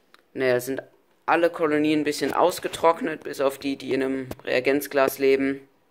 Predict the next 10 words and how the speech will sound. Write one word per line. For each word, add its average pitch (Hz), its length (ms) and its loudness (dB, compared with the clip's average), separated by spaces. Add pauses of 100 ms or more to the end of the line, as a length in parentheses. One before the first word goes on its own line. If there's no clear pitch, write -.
(1600)
Die 127 100 -2
hatten 127 180 -2
noch 135 280 -4
Wasser, 143 520 4
aber 127 420 0 (380)
da 98 120 -4
oben 131 320 -2
nicht 135 200 -2
mehr. 135 320 0 (1700)
Naja, 131 400 6